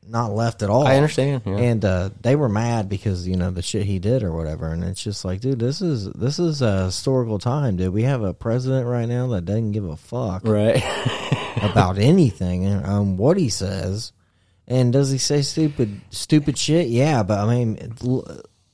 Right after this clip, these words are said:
Speaker 1: look at the economy, look at everything else that he's doing right now.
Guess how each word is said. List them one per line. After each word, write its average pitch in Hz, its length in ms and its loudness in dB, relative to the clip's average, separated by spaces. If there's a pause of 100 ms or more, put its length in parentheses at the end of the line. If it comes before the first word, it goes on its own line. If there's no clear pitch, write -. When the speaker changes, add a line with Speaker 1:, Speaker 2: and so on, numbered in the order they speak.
(280)
Speaker 1:
look 143 220 0
at 147 80 -2
the 110 140 4
economy, 139 680 2
look 117 240 2
at 107 100 2
everything 117 400 2
else 123 220 2
that 101 140 2
he's 92 160 -2
doing 117 320 4
right 92 200 2
now. 95 440 0